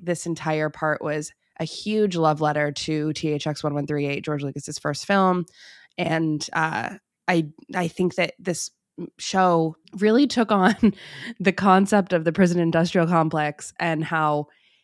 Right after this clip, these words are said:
he is sent to a work camp. It's, it's, it's a prison, but it's a work camp. And there's a mention of needing workers. And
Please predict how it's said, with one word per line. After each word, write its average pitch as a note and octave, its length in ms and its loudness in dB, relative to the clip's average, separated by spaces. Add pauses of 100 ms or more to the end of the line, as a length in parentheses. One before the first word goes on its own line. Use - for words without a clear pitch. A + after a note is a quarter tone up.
(140)
he E3 600 -6
is D#3+ 220 -4
sent E3 460 -2
to D#3+ 220 -4
a D3 160 -4 (220)
work G#3+ 380 0
camp. D#3+ 540 -2 (240)
It's, - 320 -10
it's, - 260 -4 (200)
it's G#3 160 -4
a G3+ 40 -4
prison, G3+ 320 2
but F3 120 0
it's E3 100 -2
a D#3+ 80 0
work D#3 240 0
camp. - 320 -8 (380)
And E3 460 2
there's F#3 200 2
a F3+ 60 4
mention F3 360 2
of E3 80 0
needing D3+ 320 0
workers. G3+ 920 2
And D#3 380 0